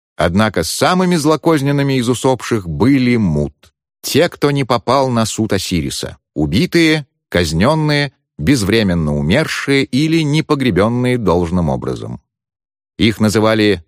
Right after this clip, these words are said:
неотмщенными или проклятыми. Подобно Аху,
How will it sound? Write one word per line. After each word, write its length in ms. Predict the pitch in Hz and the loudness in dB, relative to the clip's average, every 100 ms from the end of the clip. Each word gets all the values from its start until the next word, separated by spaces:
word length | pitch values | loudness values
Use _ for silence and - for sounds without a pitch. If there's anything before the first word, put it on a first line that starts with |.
| - | -8
неотмщенными 1200 | 80 92 113 107 95 90 - 135 143 135 131 131 127 | 0 2 2 0 -2 -2 0 0 2 0 0 0 -2
или 360 | - 131 120 | 0 0 0
проклятыми. 760 | 104 - 85 76 62 - 52 - _ _ _ _ _ _ _ - | -2 -2 -2 -2 -8 -8 -12 -16 _ _ _ _ _ _ _ -2
Подобно 520 | 92 104 90 80 - | 2 2 2 0 0
Аху, 480 | 90 92 - 139 | 0 0 0 -2